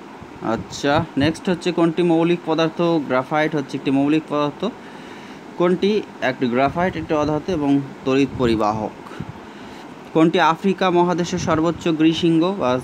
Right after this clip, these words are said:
শৃঙ্গ? সেটা হচ্ছে কিলিমাঞ্জারো। পৃথিবীর বৃহত্তম হ্রদ হচ্ছে কাস্পিয়ান সাগর, যেটা কাজাকিস্তান, উজবেকিস্তান এবং রাশিয়াকে cover করছে এবং এই কাস্পিয়ান সাগর হচ্ছে লবণাক্ত জলের বৃহত্তম হ্রদ পৃথিবীর মধ্যে।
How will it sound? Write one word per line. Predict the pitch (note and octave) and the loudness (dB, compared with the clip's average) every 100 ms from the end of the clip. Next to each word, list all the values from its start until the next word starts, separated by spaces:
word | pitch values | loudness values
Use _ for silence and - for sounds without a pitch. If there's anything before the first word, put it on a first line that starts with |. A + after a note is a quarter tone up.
| - | 2
শৃঙ্গ? | C#3 C#3 F3+ G3 | 4 4 2 0
সেটা | B2 B2 C3 | -2 0 -2
হচ্ছে | C3 - | -2 -2
কিলিমাঞ্জারো। | C#3 D#3+ E3 D#3 D3+ D#3 - - - - - - | 2 4 4 4 2 0 -2 -10 -10 -8 -10 -4
পৃথিবীর | - - G3+ G3+ F#3+ - - - C3 | 0 2 4 4 2 -4 -16 -4 2
বৃহত্তম | C#3 E3 D#3+ E3+ | 4 4 2 2
হ্রদ | E3+ D#3 C#3+ C#3+ | 2 2 0 0
হচ্ছে | C3+ F3+ G#3 - | -2 -4 -4 0
কাস্পিয়ান | B2 - - D3+ | -2 -2 0 2
সাগর, | D3+ D3+ C3+ C#3 C#3 - - - - | 2 0 0 -2 -6 -18 -18 -16 -6
যেটা | A#2+ C#3+ D3+ | -2 2 2
কাজাকিস্তান, | C#3 C3+ B2+ C3 C3+ C3+ C#3+ | 2 0 2 0 0 0 2
উজবেকিস্তান | C3 A#2 B2 B2 B2 C#3+ C3 | 2 2 -2 -2 -2 0 2
এবং | A#2 A#2 | 2 2
রাশিয়াকে | A2+ B2 D3+ C#3+ C#3 C#3 C3+ - | 0 0 0 0 0 -2 -2 -2
cover | B2 C#3 | 2 2
করছে | C3+ C3+ - | 0 -4 -2
এবং | E3+ C#3+ | 0 2
এই | C#3 C3+ | 2 0
কাস্পিয়ান | C3+ C3 - D#3+ E3 | 0 0 -2 0 0
সাগর | D#3+ D3+ C#3 C#3+ | 0 -2 0 0
হচ্ছে | C3 - G3 | -2 -2 -2
লবণাক্ত | D3+ A#2 B2 B2 - C3+ | 0 0 0 -2 -2 -6
জলের | B2+ A#2+ B2 - - - - | -2 0 0 -4 -10 -8 0
বৃহত্তম | C3 C#3+ D3+ D3 | 0 0 0 0
হ্রদ | C#3+ D3+ D3 | 0 -2 -2
পৃথিবীর | C#3 D3 D3 | -2 2 2
মধ্যে। | C#3 B2+ | 2 0